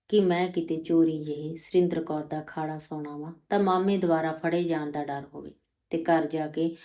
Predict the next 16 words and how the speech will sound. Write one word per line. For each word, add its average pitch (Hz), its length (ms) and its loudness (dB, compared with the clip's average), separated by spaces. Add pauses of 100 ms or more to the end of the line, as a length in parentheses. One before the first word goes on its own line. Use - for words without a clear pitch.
(260)
ਮਾਮੀ 180 400 6
ਤੋਂ 165 280 0 (460)
ਉਹਦੇ 202 260 6
ਗਾਣੇ 147 340 -4
ਸੁਣ। - 220 -16 (1300)
ਹੁਣ 226 120 8
ਹੋਰ 214 300 8
ਵਕਤ 185 380 2
ਏ 165 140 4
ਧੁੰਦਲਾ 156 380 -2
ਜਿਹਾ 151 340 -12 (680)
ਜੋ 180 320 6
ਊਈਂ 202 240 4
ਡਰਾ 156 280 -2
ਰਿਹਾ 147 280 -10
ਏ। 143 100 -18